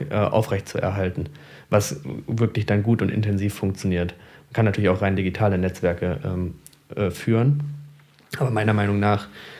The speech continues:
äh, wenn's dann intensiver werden soll, ist der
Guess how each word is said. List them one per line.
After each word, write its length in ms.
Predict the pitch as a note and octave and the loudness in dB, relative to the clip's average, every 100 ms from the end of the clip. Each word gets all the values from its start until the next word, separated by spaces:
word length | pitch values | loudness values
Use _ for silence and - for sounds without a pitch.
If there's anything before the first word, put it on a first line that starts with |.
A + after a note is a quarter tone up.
| - - - | -20 -20 -4
äh, 200 | A2 G2 - - | 0 2 0 -2
wenn's 180 | A#2 A2 | 0 2
dann 140 | - F2 | 2 2
intensiver 600 | B2 A#2 A2 C3 C#3 A#2+ | 4 4 4 6 6 8
werden 260 | A#2 A2 | 6 6
soll, 380 | G#2 G#2 G#2 - - - | 4 4 4 2 -6 -6
ist 180 | A#2 A2 | -2 0
der 260 | G2 - | 0 -2